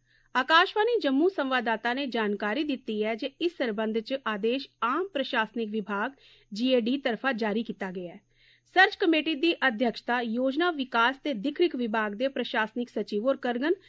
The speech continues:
जदके राई-बाई उत्पादन विभाग,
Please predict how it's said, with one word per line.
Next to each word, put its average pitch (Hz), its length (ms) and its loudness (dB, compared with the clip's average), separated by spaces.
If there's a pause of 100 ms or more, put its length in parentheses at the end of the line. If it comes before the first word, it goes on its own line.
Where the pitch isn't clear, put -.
(220)
जदके 302 480 4
राई-बाई 311 540 4
उत्पादन 240 560 0
विभाग, 220 460 -2